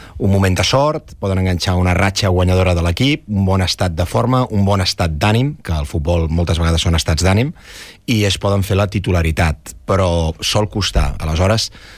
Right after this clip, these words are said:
s'ha de tenir paciència, però és innegociable que sempre en els entrenaments aquests nanos han d'anar al cent cinquanta per cent. Això és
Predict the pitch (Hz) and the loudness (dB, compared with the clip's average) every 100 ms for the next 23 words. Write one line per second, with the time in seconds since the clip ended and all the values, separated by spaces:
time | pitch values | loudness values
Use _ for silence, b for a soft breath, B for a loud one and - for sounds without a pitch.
0 | B B 98 90 87 80 85 - 127 131 | B B -2 0 0 0 0 0 0 0
1 | 147 143 156 - B B B - 98 95 | 0 -2 -4 -10 B B B -4 0 2
2 | 90 87 82 82 - - 101 110 104 98 | 2 2 0 -2 -4 -2 0 2 2 0
3 | 113 123 107 - 107 117 104 104 90 95 | 0 0 0 0 0 2 2 2 2 2
4 | 113 127 - 101 95 110 110 107 98 101 | 2 0 -4 -4 0 2 2 2 2 2
5 | 120 - 92 90 82 78 80 92 92 85 | 2 -2 -4 -2 0 0 0 0 2 2
6 | 78 73 73 73 73 - - - | 2 0 0 0 -2 -6 -8 -4